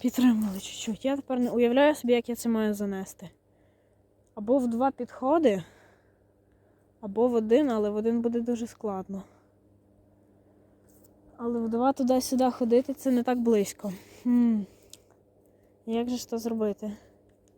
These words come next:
Фух. Ладно, я зараз щось придумаю. Складуся поки що. Бо тут, ну, їх багат-, багато досить. Отак.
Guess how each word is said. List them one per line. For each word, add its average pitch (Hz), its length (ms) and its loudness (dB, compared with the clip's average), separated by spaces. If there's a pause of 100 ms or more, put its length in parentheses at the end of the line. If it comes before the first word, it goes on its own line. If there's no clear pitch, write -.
(760)
Фух. 208 460 -4 (1700)
Ладно, 220 260 -4
я 220 100 0
зараз 220 300 -2
щось - 200 -14
придумаю. 208 600 -4 (220)
Складуся 285 600 0
поки - 320 -10
що. - 180 -8 (960)
Бо 226 80 4
тут, 285 220 6
ну, 262 140 2
їх 214 320 -6
багат-, 247 380 -4 (200)
багато 226 520 -6
досить. - 540 -14 (180)
Отак. 214 400 -18